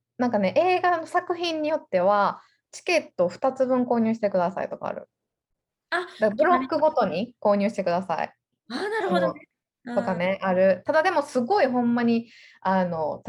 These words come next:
Speaker 1: 例えば、えっと、今年はね、あの、ティモシー・シャラメ主演の、あの、デューンっていうすっ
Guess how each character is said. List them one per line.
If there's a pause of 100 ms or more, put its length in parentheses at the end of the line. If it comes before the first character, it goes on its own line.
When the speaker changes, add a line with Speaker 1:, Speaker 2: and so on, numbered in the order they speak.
Speaker 1:
例
え
ば、 (280)
え
っ
と、 (800)
今
年
は
ね、
あ
の、
テ
ィ
モ
シ
ー・
シ
ャ
ラ
メ
主
演
の、
あ
の、
デ
ュ
ー
ン
っ
て
い
う
す
っ